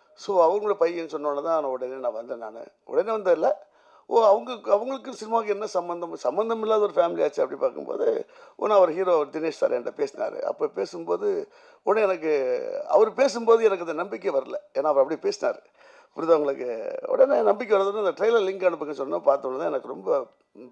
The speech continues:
பார்த்த உடனே நான் தினேஷ்ட கேட்டேன், "யார் மியூசிக் டைரக்டர்? ரொம்ப நல்லா பண்ணியிருக்காரு" அப்படின்னா. அது இல்லாம கலை இயக்குனர், அப்புறம் எடிட்டர் நிரஞ்சன் பத்தி நல்லா பேச, நல்லா அழகா ஷார்ட் ஒரு அருமையா கட் பண்ணியிருந்தாரு. ஒரு ட்ரெய்லரை வந்து எப்படி கட் பண்ண வேண்டும் என்ற ஒரு யுக்-, யுக்தியை வந்து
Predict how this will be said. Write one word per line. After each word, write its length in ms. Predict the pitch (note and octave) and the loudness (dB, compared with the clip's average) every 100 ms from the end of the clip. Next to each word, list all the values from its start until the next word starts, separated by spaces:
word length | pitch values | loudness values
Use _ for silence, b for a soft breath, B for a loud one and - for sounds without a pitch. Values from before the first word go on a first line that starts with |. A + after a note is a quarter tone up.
| - | -2
பார்த்த 280 | D3+ - G#3 | 0 0 -2
உடனே 240 | G#3+ B3+ | -2 -6
நான் 220 | G#3+ F3 | -2 -2
தினேஷ்ட 320 | D3 E3 F#3+ F#3 | -2 -4 -4 -6
கேட்டேன், 280 | D#3 C#3+ | -8 -6
"யார் 240 | C3 E3 F3 | -4 -6 -6
மியூசிக் 220 | E3 D3 | -12 -10
டைரக்டர்? 260 | C#3+ B2+ D3 | -12 -10 -10
ரொம்ப 100 | F3+ | -6
நல்லா 200 | D#3 C3+ | -4 -4
பண்ணியிருக்காரு" 460 | B2 C3 B2 B2 | -6 -10 -12 -12
அப்படின்னா. 240 | - A2+ - B B B B B B B | -16 -20 -20 B B B B B B B
அது 140 | F#3+ | 4
இல்லாம 260 | G3+ F#3 F3 | 10 8 8
கலை 220 | E3 F3+ | 2 2
இயக்குனர், 400 | F3 E3+ F#3 - | 2 2 0 0
அப்புறம் 280 | - D3+ D#3 | -4 -2 0
எடிட்டர் 380 | F#3+ B3 G3+ G3 | -2 0 0 0
நிரஞ்சன் 440 | E3 F3 G3 F3 | -4 -6 -4 -6
பத்தி 60 | E3 | -6
நல்லா 260 | D3+ D3+ E3 | -4 -2 -2
பேச, 240 | D3 D3+ | -6 -8
நல்லா 240 | C3+ D#3 | -6 -2
அழகா 200 | D3 D3+ | -2 -2
ஷார்ட் 300 | C#3+ C#3 C#3 | -4 -4 -4
ஒரு 300 | B2+ B2 - _ - | -6 -14 -16 _ -16
அருமையா 280 | A#2+ D3+ D3+ | -12 -8 -8
கட் 200 | B2 A#2+ | -8 -8
பண்ணியிருந்தாரு. 400 | B2 A2+ A2 - - _ b b b b | -10 -8 -8 -10 -18 _ b b b b
ஒரு 280 | - F3 E3 - | -4 -2 -2 -2
ட்ரெய்லரை 360 | A3+ C#4 B3+ A3 | 2 8 8 8
வந்து 640 | G#3 G#3+ G#3+ D#3+ F#3 G#3 - _ | 2 2 0 2 2 0 -4 _
எப்படி 420 | - F#3 - A#3+ - | -4 -4 -4 -10 -2
கட் 340 | - - - | 2 2 2
பண்ண 260 | A3+ A3 G3 | 0 2 2
வேண்டும் 460 | G3 G#3 G#3+ G3+ | 2 0 -2 -6
என்ற 300 | E3 D#3 D3+ | -8 -2 -2
ஒரு 300 | C#3+ C3+ B2+ | -2 -8 -10
யுக்-, 140 | F#3 _ | -12 _
யுக்தியை 400 | F#3+ E3+ A3+ G#3+ | -18 -14 -6 -2
வந்து 420 | D#3+ D#3+ E3+ B2 | -2 -2 -4 -6